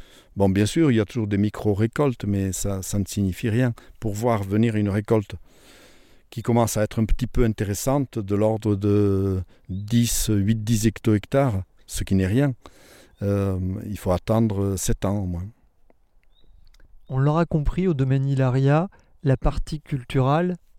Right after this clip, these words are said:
Speaker 2: est absolument fondamentale.
Speaker 1: Mais c-, c'est à partir de là que tout démarre. À partir de là, on peut tenir le raisonnement suivant.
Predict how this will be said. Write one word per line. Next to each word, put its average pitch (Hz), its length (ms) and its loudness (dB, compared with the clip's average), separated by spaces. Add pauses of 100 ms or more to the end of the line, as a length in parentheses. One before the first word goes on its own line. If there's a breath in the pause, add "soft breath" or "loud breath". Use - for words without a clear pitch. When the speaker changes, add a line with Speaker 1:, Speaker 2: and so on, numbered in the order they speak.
(640)
Speaker 2:
est 131 60 0
absolument 127 420 -2
fondamentale. 123 720 -2 (640 soft breath)
Speaker 1:
Mais 131 120 2
c-, - 60 -10 (520)
c'est - 200 -2
à 131 60 4
partir 131 320 0
de 123 100 0
là 120 120 2
que - 140 -8
tout - 160 -14
démarre. 92 420 -4 (640)
À 107 80 -8
partir 131 280 0
de 113 80 2
là, 135 240 0 (880 soft breath)
on 110 80 -2
peut 131 240 2
tenir 120 360 4
le 107 100 0
raisonnement 104 500 -2
suivant. 92 360 -10